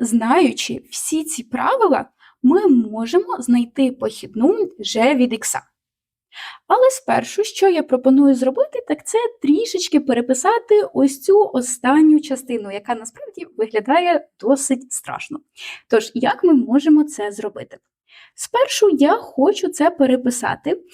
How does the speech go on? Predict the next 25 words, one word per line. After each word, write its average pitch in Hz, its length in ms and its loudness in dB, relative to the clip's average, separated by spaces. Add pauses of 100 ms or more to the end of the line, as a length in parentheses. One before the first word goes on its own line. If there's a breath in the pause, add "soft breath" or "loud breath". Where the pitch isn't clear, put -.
(360 soft breath)
таким 339 440 2
чином, 320 480 -4
щоб 508 360 -4
позбутися 370 840 0
від 269 300 0
другого 262 380 2
степеня. - 480 -10 (540 loud breath)
Точніше, 440 400 0
не 359 100 4
позбутися 415 640 0
від 240 200 -2
нього, 220 360 -6 (160)
а 494 400 -6 (300)
кожен 320 480 4
член 220 400 -2
записати 359 680 -2
в 359 100 -12
цьому 254 400 2
степені. - 560 -8
Тобто - 280 -6
це 339 220 0
буде - 300 -4 (500 soft breath)
пі 427 80 -4
в 480 360 -6
квадраті - 560 -4